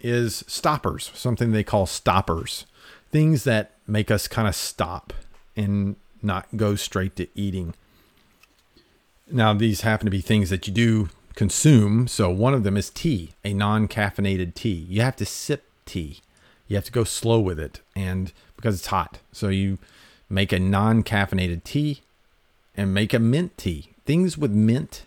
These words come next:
mint is a bit of it, has a sort of an appetite suppressing effect to it. So mint tea that's non-caffeinated slows you down, will prevent you from eating,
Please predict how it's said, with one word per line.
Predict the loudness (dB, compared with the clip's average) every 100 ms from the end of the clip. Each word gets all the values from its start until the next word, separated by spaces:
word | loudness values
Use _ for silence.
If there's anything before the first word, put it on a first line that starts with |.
| _
mint | -2 -2 -4
is | -8 -8 -8
a | -6
bit | -4 -4 -4
of | -4 -4
it, | -6
has | -4 -2 0
a | -2 -4 -10 _
sort | -12 -4 -4
of | -2
an |
appetite | -4 -4 -6 -4 -4 -6
suppressing | -10 -4 -4 -4 -4 -2 -4 -6 _ _ _ -20
effect | -10 -4 -4 -6 -20 -20 _ _ _ -2
to | -2
it. | -2 -6
So | -2 0 0
mint | -2 -2 -2 -2 -8
tea | -4 -4 -4 -10 _ _ _ _ -10
that's | -8 -2
non-caffeinated | 0 0 0 -2 -2 -2 -2 -4 -8 -18
slows | -4 0 0 -2
you |
down, | -2 0 0 -2 -6 -10
will | -10 -8
prevent | -8 -6 -6 -6
you | -10
from | -10 -6
eating, | -6 -6